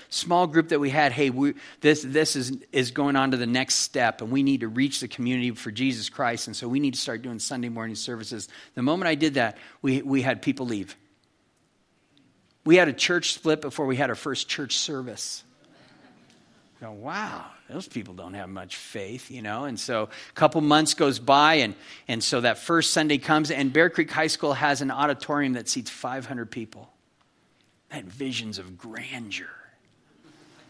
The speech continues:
that God was gonna fill every seat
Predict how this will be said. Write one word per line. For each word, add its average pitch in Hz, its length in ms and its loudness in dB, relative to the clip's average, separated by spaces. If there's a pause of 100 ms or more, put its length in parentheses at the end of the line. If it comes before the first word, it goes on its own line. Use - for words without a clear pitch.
(440)
that 113 180 -10
God 127 200 -2
was 107 140 -6
gonna 104 160 -6
fill 117 560 -4
every 104 460 -8
seat - 840 0